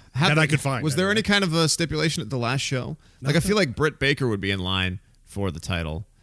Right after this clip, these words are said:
Speaker 1: and somebody else would be challenging.
Speaker 2: Honestly, not that I
Speaker 1: But,
Speaker 2: could
Speaker 1: uh,
Speaker 2: find, and even when I was trying to research it in case I did miss something, I couldn't find a name anywhere who,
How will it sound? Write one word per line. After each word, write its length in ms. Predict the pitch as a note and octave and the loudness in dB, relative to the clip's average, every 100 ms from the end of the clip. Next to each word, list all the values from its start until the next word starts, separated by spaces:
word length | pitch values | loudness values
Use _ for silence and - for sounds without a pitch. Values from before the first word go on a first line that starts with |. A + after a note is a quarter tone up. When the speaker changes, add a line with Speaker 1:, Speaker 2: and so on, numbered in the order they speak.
| _ _ _ _ - | _ _ _ _ -6
Speaker 1:
and 240 | E2+ E2+ | -4 -4
somebody 280 | - E2+ F#2+ | -4 -2 0
else 280 | F#2+ F#2+ - | 0 -2 -6
would 100 | D#2+ | -10
be 60 | |
challenging. 640 | - - F2 D#2 D2+ B1+ - _ - | -8 -6 -6 -6 -10 -12 -14 _ -4
Speaker 2:
Honestly, 340 | C#3+ D#3+ F3+ | -2 0 2
not 220 | C#3 C3+ | 2 0
that 80 | D3 | 0
I 40 | C#3 | 0
Speaker 1:
But, 60 | |
Speaker 2:
could 140 | C3+ - | -2 -2
Speaker 1:
uh, 20 | |
Speaker 2:
find, 260 | A#2 B2 C#3 | -2 0 -2
and 120 | A#2 | -2
even 240 | B2+ C3+ | -2 0
when 100 | C3+ C3 | 0 0
I 80 | |
was 320 | B2 A#2 A2 - | -2 -2 -2 -4
trying 420 | - C3 B2+ B2 | -4 -2 0 -2
to 120 | A2+ | -4
research 460 | G2+ B2 - C#3 B2+ | -4 -2 0 0 -2
it 60 | |
in 100 | A#2 | -4
case 240 | A#2 B2+ A#2 | -2 -2 -2
I 100 | A2 | -6
did 300 | G#2 A#2 C3 | -6 -6 -2
miss 180 | C#3+ - | 0 0
something, 440 | C#3+ C#3 E3+ F#3+ - - - | 0 0 -2 -2 -10 -16 -10
I 80 | A#2 | -4
couldn't 240 | B2+ A#2 | -2 -2
find 520 | - A#2 A2+ G#2+ G2 B2+ - | -4 -4 -4 -6 -8 -12 -8
a 60 | |
name 340 | A2 A2 G#2+ G#2 | -6 -4 -6 -8
anywhere 500 | A#2 A2+ G#2 F#2+ - | -6 -6 -6 -8 -10
who, 140 | - | -8